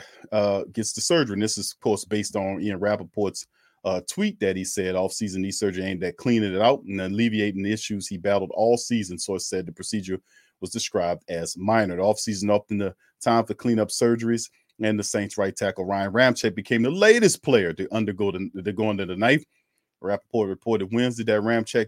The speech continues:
underwent a knee procedure that was, quote, "described as a minor," described as minor, end quote, after knee s-, issues cost him a lot of time during twenty-one. The six hundred and fifty-three snaps on offense he saw this year were the lowest of his career.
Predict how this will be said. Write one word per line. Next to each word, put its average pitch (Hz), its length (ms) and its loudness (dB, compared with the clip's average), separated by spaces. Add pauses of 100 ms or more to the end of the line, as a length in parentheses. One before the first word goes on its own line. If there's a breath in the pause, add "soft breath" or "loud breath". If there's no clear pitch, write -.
(120)
underwent 113 520 0
a 117 140 0
knee 110 200 -2
procedure 104 420 -8
that 95 180 -2
was, - 380 -8
quote, 117 280 0
"described 98 560 -2
as 90 280 -4
a 92 180 -8
minor," 98 640 -2 (200)
described 101 440 -2
as 104 120 -8
minor, 117 400 4 (120)
end 143 160 2
quote, 85 220 -2 (260 loud breath)
after 107 240 2
knee 139 440 0
s-, - 220 -12
issues 120 400 0
cost 104 320 4
him 98 60 -4
a 87 60 -4
lot 101 260 2
of 98 80 -6
time 98 300 -2
during 92 240 -4
twenty-one. 92 560 -6 (400 soft breath)
The 87 80 -8
six - 320 -2
hundred 143 260 -2
and 92 100 -8
fifty-three 120 540 -2
snaps 104 420 -2
on 98 160 -4
offense 104 380 0
he 101 80 -8
saw 101 260 4
this 101 380 -6
year 101 520 2
were 92 200 -4
the 90 80 -2
lowest 104 340 2
of 110 100 -4
his 117 140 -2
career. 92 520 -2